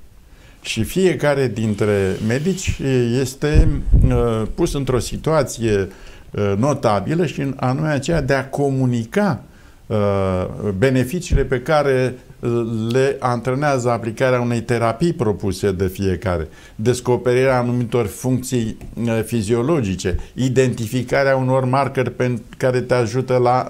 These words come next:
uh, stabilirea unui diagnostic și așa mai departe. Publicațiile sunt atât de numeroase încât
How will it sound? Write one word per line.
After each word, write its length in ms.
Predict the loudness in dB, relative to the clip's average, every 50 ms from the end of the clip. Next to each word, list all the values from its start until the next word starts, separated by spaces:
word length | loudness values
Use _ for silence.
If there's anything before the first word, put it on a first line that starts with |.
| -2 -2
uh, 80 | -2 -2
stabilirea 540 | -2 0 0 0 2 2 0 0 0 0 0
unui 180 | 0 -2 -2
diagnostic 680 | -2 0 0 0 0 0 0 -2 -2 -2 -2 -4 -6 -6
și 100 | -4 -4
așa 220 | -4 -4 -4 -2
mai 160 | -2 -2 0 0
departe. 540 | -2 -2 0 0 0 0 0 -2 -6 -10 -10 -14 -20 -20 -20 -20 -10
Publicațiile 880 | -4 -4 -2 0 0 0 0 0 0 0 0 0 -2 -2 0 0 0 0
sunt 280 | -2 -2 -2 -2 0 0
atât 300 | 0 -2 -2 -4 -4 -2
de 100 | -2 -2
numeroase 720 | -2 -2 -2 -2 0 0 0 0 0 0 -2 -2 -2 -2 -2
încât 540 | -2 0 0 0 -2 0 0 0 0 0